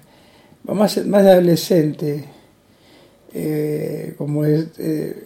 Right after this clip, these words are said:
yo quería tocar el saxo. Fui a aprender guitarra, pero no, no podía. No, no, no, igual no me dedicaba, no le prestaba mucho tiempo. Igual no tengo oreja, no tengo...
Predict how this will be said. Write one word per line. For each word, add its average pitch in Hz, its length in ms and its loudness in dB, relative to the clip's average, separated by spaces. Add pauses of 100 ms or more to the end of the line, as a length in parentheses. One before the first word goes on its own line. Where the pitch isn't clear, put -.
yo - 180 -2
quería 151 240 4
tocar 156 240 0
el 147 120 0
saxo. 143 480 -4 (800)
Fui - 180 6
a 202 40 10
aprender 170 460 6
guitarra, 160 540 6
pero 143 160 -2
no, 139 180 -4
no 139 160 -8
podía. 143 580 -6 (920)
No, 143 180 0
no, 151 180 0
no, 214 120 -4
igual 208 180 8
no 202 80 8
me 190 100 8
dedicaba, 170 300 8
no 160 100 8
le 170 100 8
prestaba 160 300 4
mucho 156 280 2
tiempo. 196 180 2
Igual 196 220 8
no 170 80 6
tengo 156 240 4
oreja, 151 420 2
no 139 140 -4
tengo... 147 480 -8